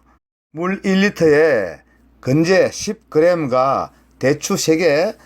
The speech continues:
감초 세 쪽을 함께 넣고 은은하게 달여 식후에 한 잔씩 드시거나 피부 질환에는 생풀을 짓지어 발라도 매우 좋습니다.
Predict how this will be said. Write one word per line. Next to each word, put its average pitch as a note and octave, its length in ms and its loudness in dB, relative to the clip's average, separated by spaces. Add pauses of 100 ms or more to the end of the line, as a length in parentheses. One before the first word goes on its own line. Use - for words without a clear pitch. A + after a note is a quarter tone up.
(240)
감초 D#3+ 600 -4
세 D3+ 220 0
쪽을 F3+ 560 -2 (380)
함께 F#3+ 640 -2
넣고 F#3 500 -2
은은하게 D#3+ 580 2
달여 F3 540 0 (280)
식후에 E3 680 -2 (280)
한 F3 200 -4
잔씩 D#3+ 520 -4
드시거나 D3 640 -2 (1040)
피부 G#3 240 0
질환에는 F3 680 -2 (560)
생풀을 G3 640 -2
짓지어 F3+ 560 -2
발라도 E3+ 580 -2 (420)
매우 G3 340 2
좋습니다. C#3 600 -6